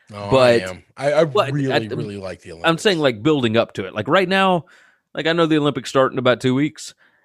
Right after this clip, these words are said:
Speaker 2: but I'm not, like, I'm not hyped yet. But once, once everything starts,
Speaker 1: Well, I
Speaker 2: I can,
Speaker 1: guess,
Speaker 2: you know,
Speaker 1: yeah,
Speaker 2: come
Speaker 1: I
Speaker 2: home
Speaker 1: don't,
Speaker 2: from
Speaker 1: I don't
Speaker 2: work
Speaker 1: really,
Speaker 2: and
Speaker 1: I never get hyped up about a whole lot of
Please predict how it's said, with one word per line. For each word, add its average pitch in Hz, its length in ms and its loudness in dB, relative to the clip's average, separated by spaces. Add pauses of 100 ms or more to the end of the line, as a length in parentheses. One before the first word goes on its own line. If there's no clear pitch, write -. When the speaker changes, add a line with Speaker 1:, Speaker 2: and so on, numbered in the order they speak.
(120)
Speaker 2:
but 151 120 2
I'm 160 140 4
not, 160 180 0
like, 127 400 0 (240)
I'm 160 100 -4
not 170 160 -2
hyped - 540 -4 (160)
yet. 110 300 -4
But 120 100 0
once, 190 300 0
once 247 200 -2
everything 240 280 0
starts, - 560 -2 (420)
Speaker 1:
Well, 165 100 4
I - 20 6
Speaker 2:
I - 20 4
can, 196 60 2
Speaker 1:
guess, 208 100 4
Speaker 2:
you 180 60 0
know, 160 80 2
Speaker 1:
yeah, 147 140 0
Speaker 2:
come 131 120 0
Speaker 1:
I 139 40 2
Speaker 2:
home 139 40 0
Speaker 1:
don't, - 80 -8
Speaker 2:
from 123 80 -8
Speaker 1:
I 113 40 -2
don't 123 80 2
Speaker 2:
work 214 100 0
Speaker 1:
really, 113 140 -8
Speaker 2:
and 107 320 -10 (100)
Speaker 1:
I 131 60 -12
never 113 260 -12
get 101 240 -16
hyped 104 280 -12
up 95 120 -10
about 98 180 -10
a 85 60 -12
whole 101 200 -14
lot 90 180 -10
of 80 80 -20